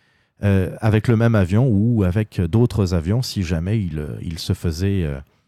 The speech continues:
ils se faisaient descendre par, euh, par les Messerschmitt. Finalement, les Anglais sont arrivés à bout, euh, mais ça a été, euh, ça a été très difficile pour eux, ça a été tout un combat. Mais à part ça, il n'y a pas eu de combat terrestre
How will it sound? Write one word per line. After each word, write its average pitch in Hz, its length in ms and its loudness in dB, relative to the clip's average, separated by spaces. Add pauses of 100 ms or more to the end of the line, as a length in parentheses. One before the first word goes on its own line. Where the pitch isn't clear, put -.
(160)
ils 95 80 -10
se - 120 -2
faisaient 95 280 0
descendre 92 580 0
par, 87 380 -4
euh, 78 120 -4
par 78 200 -6
les 80 80 -4
Messerschmitt. 107 640 -4 (1300)
Finalement, 98 480 2
les 110 280 4
Anglais 104 280 4
sont 107 240 0
arrivés 95 300 2
à 87 160 0
bout, 143 200 0 (1040)
euh, 87 360 2
mais 85 200 0
ça - 180 -2
a - 20 2
été, 120 400 2
euh, 78 500 -2
ça - 160 -8
a - 20 -2
été 135 160 2
très 123 200 0
difficile 98 420 -4
pour 101 220 2
eux, - 20 2
ça 117 140 0
a - 20 2
été 131 180 0
tout 123 220 -2
un 101 100 2
combat. 202 280 2
Mais 139 120 4
à 147 120 6
part 117 260 -2
ça, - 320 -4
il 123 60 -6
n'y 113 80 2
a 120 40 4
pas 139 220 2
eu 208 80 4
de 117 80 0
combat 117 480 -2 (160)
terrestre 113 640 0